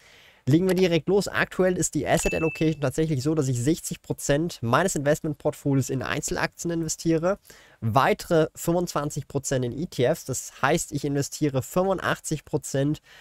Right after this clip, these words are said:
meines Geldes in meinem Investmentportfolio an der Börse in Aktien oder indirekt in Aktien durch E T Fs.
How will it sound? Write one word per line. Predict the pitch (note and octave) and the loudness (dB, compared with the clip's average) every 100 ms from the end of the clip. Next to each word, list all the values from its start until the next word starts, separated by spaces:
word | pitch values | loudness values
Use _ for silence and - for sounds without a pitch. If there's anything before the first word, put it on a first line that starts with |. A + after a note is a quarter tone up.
| - - | -20 -4
meines | B2 A#2+ C#3 F3 D#3 | 2 4 4 4 2
Geldes | - C3 C#3+ C#3 | 2 2 4 0
in | D3+ | 0
meinem | D3 C#3 | 0 0
Investmentportfolio | B2+ B2 - B2+ - B2 - B2+ A#2+ A#2 - | 0 -2 -2 -6 -2 -4 0 0 2 0 0
an | B2+ | 0
der | B2 A2 | 4 4
Börse | G2 F#2+ A#2 B2 C#3+ C3+ C3+ | 2 2 4 6 4 2 -2
in | A#2 A2+ - | 0 -4 -6
Aktien | - G#2 - - - D#3 | -6 -8 -8 -6 0 2
oder | D3 A2+ | 2 0
indirekt | C3 D3+ D#3+ D3+ - | 2 2 4 2 -2
in | C3+ | -8
Aktien | B2 - C3 | -8 -6 -4
durch | A#2+ - | -4 -4
E | D3 | -8
T | D#3 E3+ | -4 0
Fs. | E3 G3+ - | 0 0 -4